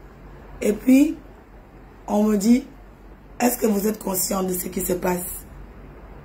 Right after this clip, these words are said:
J'ai dit non, je suis pas consciente de.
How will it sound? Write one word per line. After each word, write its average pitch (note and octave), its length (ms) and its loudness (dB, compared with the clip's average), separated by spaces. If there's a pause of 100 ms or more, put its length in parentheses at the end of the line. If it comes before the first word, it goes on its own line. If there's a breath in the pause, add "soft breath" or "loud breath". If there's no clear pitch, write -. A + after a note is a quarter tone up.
(520)
J'ai F3+ 220 4
dit F#3 180 0
non, F3+ 220 0 (760)
je E3+ 60 -10
suis E3 120 -6
pas F#3+ 180 0
consciente F3+ 480 -2
de. F3+ 100 -2